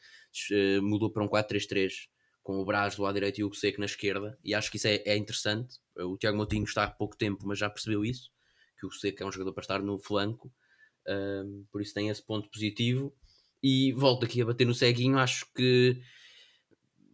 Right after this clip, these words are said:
acho que esta equipa era um mimo com Vasco Paciência nas costas de Pereira, em vez do Diogo Ribeiro. Eh, acho que era um mimo, acho que era, os, os dois jogadores beneficiavam muito, a equipa, a equipa beneficiava.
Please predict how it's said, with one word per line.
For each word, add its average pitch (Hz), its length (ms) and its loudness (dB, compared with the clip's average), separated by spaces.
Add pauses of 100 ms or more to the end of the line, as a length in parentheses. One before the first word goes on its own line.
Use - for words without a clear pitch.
(240)
acho 123 220 2
que 131 60 2
esta 127 160 2
equipa 120 260 2
era 117 100 6
um 113 80 2
mimo 117 280 2
com 113 180 -2
Vasco 110 300 0
Paciência 104 580 -4
nas 104 140 -6
costas 104 300 -2
de - 40 -16
Pereira, 95 380 -2
em 92 100 -4
vez 95 180 -4
do 101 120 -2
Diogo 101 240 -2
Ribeiro. 98 520 -2 (200)
Eh, - 300 -10 (760)
acho - 180 -6
que 120 80 2
era 123 80 6
um 156 60 4
mimo, 165 320 2
acho - 180 -8
que 110 80 -4
era, 101 100 -4
os, 110 200 -4
os 117 80 -4
dois 120 120 0
jogadores 117 260 0
beneficiavam 117 500 -2
muito, 135 240 0
a - 20 2
equipa, 127 280 -6
a 107 180 -4
equipa 113 280 -4
beneficiava. 117 720 0